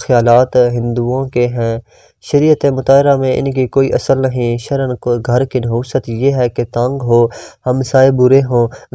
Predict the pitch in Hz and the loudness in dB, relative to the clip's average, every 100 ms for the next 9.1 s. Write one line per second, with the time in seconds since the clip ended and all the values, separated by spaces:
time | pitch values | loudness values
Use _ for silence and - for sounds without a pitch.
0 | 127 123 139 143 135 127 135 - 131 120 | -2 2 2 2 0 0 0 0 -2 0
1 | 127 135 - 120 - 123 127 139 123 120 | 0 0 -2 -4 -2 0 0 0 0 0
2 | 117 - - - 123 127 120 120 120 123 | 0 -4 -14 0 2 4 4 4 4 4
3 | 127 123 113 123 120 123 120 _ _ - | 2 -2 0 0 2 0 0 _ _ -10
4 | - 156 147 120 131 127 123 - 123 131 | -10 -8 -4 0 2 2 0 0 0 0
5 | 131 123 117 117 - _ _ - 135 156 | -2 -2 -2 -2 -10 _ _ -2 2 2
6 | - 147 139 143 147 131 143 135 131 127 | 2 -2 -2 -2 -2 2 2 0 0 2
7 | 127 117 113 117 123 143 131 123 120 - | 2 2 2 4 4 4 2 4 2 -2
8 | - - 123 131 123 120 120 120 135 131 | -16 -2 0 2 0 0 0 2 4 4